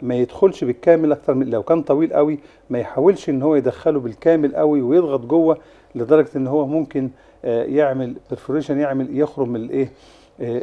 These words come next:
ال-، الفورنكس من ورا ويدخل بقى زي، زي الشاب اللي أنا قلت لكم عليه ده. وبالتالي، آه، آه، برضو في نصيحة تانية،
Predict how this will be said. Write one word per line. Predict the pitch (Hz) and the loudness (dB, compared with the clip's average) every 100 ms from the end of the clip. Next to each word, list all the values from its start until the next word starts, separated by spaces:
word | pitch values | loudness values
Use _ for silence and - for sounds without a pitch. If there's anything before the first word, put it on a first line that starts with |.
| 131 | -6
ال-، | 113 120 135 113 113 | -8 -8 -8 -8 -8
الفورنكس | 107 156 151 139 135 143 | 2 4 6 4 -4 -6
من | 113 | -2
ورا | 139 160 | 2 4
ويدخل | 147 135 156 - 131 | 4 2 -2 -2 -2
بقى | 135 139 127 - - - | 0 0 0 -4 -20 -8
زي، | 117 127 127 127 | 0 2 2 -2
زي | 120 131 | 0 0
الشاب | 117 - 139 | 0 -2 -2
اللي | 123 135 | -2 -2
أنا | 127 | -4
قلت | 101 - | -6 -12
لكم | 131 120 | -10 -8
عليه | 107 131 | -4 -2
ده. | 139 170 - - - _ - | 0 0 -4 -20 -20 _ -2
وبالتالي، | 131 147 151 156 135 131 - 180 190 180 | 4 6 6 2 -2 -6 0 4 4 4
آه، | 160 - _ - 131 143 139 131 - | -2 -6 _ 0 2 2 0 -2 -2
آه، | |
برضو | 127 160 139 | 2 2 2
في | 135 165 | -2 -2
نصيحة | 147 - 151 - | -2 -2 -6 -4
تانية، | - 151 151 147 | 0 2 2 0